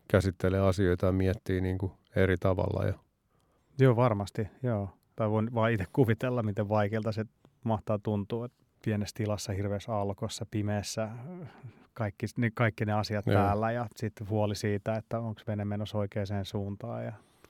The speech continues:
Speaker 2: kans jos mitä pitempään sä nukut tai lepäät, etkä oo soutamassa, niin sittenhän se tarkoittaa, että sitä hitaammin se niinku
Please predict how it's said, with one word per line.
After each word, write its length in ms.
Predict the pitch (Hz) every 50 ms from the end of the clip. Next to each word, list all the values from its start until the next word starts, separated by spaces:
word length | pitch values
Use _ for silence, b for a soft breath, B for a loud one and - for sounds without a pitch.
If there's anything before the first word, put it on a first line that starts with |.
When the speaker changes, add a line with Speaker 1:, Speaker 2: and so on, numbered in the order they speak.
| b - -
Speaker 2:
kans 260 | - 113 107 98 -
jos 200 | 107 98 - -
mitä 180 | 113 107 101 104
pitempään 480 | - - 98 113 110 101 - 113 110 98
sä 100 | - 107
nukut 340 | 107 110 107 - 117 -
tai 160 | - 113 107 110
lepäät, 380 | 113 107 - 113 107 101 -
etkä 220 | 113 107 - - 110
oo 60 | 104
soutamassa, 720 | - - 117 110 107 101 110 104 107 107 95 - - 120
niin 100 | 113 110
sittenhän 200 | - - 110 104
se 60 | 95
tarkoittaa, 440 | - 113 110 104 110 - - - 117
että 100 | 110 - -
sitä 140 | - -
hitaammin 460 | 107 90 107 - - - 135 120 117 -
se 120 | - 117
niinku 300 | 110 107 110 107 120